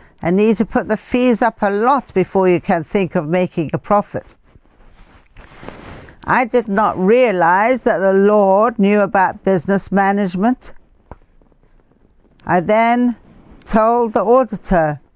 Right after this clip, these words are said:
what the Lord had told me to do in order to turn the riding school into the profitable business. And he explained to me how inflation had hit South Africa for the very first time.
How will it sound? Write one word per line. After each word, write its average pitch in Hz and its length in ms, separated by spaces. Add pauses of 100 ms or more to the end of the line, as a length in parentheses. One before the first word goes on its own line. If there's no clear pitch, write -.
what 185 260
the 180 200
Lord 185 340
had 208 160
told 190 280
me 208 120
to 220 160
do 240 240
in 175 180
order 180 360
to 196 360 (220)
turn 214 380
the 226 100
riding 208 380
school 185 300
into 185 360
the 208 120
profitable 214 840
business. 185 640 (460)
And 165 200
he 214 140
explained 214 580
to 247 140
me 208 380 (340)
how 208 340
inflation 208 840
had 175 220
hit - 440 (400)
South - 340
Africa 196 600
for - 160
the 214 140
very 190 360
first - 480
time. 147 520